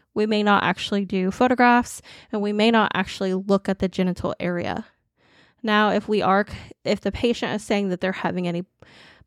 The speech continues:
bleeding or any burning or they're sore, we still may look just to make sure there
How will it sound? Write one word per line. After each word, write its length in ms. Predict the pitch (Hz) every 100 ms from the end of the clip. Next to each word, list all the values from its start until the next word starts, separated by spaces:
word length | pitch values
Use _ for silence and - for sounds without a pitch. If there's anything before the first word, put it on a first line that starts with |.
| -
bleeding 580 | 247 262 247 240 233
or 140 | - 196
any 160 | 180
burning 800 | 180 - 220 214 214 202 208 208 - -
or 120 | 185
they're 160 | 175 180
sore, 720 | - 233 214 196 190 196 240 _ _ - - -
we 140 | 269
still 300 | - 262 254
may 160 | 247 233
look 440 | 220 175 247 - - 208
just 340 | - 202 -
to 60 | 247
make 240 | 226 202
sure 440 | - 196 185 180 196 - - _ -
there 260 | 190 180